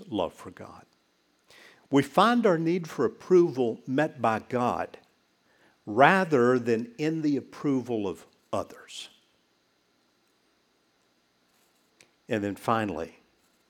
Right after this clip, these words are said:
we find contentment and joy, a deep and abiding contentment and joy in doing God's will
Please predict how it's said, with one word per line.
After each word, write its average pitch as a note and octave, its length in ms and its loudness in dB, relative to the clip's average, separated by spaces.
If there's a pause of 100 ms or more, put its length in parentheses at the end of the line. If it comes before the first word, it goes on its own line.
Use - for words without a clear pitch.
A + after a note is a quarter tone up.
(340)
we C#3 140 0
find B2+ 400 -4
contentment A2+ 960 -12 (380)
and F#2 220 -12
joy, F#2+ 560 -6 (500)
a A2 100 -4
deep G2 720 -2 (100)
and G#2 140 -6
abiding G#2+ 720 0
contentment G#2 720 -12
and F2 120 -12
joy F2 440 -10 (720)
in G2 240 -4
doing A2 520 -2
God's B2+ 520 -6
will G#2+ 460 -2